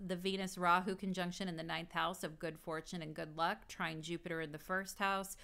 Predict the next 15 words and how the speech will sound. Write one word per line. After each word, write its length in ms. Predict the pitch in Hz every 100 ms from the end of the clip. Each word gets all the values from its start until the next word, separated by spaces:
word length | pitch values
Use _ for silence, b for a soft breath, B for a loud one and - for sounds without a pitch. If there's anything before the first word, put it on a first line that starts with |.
| B B -
We 100 | 180
also 320 | 185 175 190
have 220 | 185 170
the 100 | 165
ruler 360 | 160 180 185 185
of 100 | 170
the 120 | 170
second 420 | - 196 196 202
house 480 | 190 190 180 180 - -
in 120 | 170
the 80 | 160
eleventh 360 | 175 185 185
house 280 | 185 175 -
of 160 | 156 -
profit, 720 | 202 185 185 202 196 202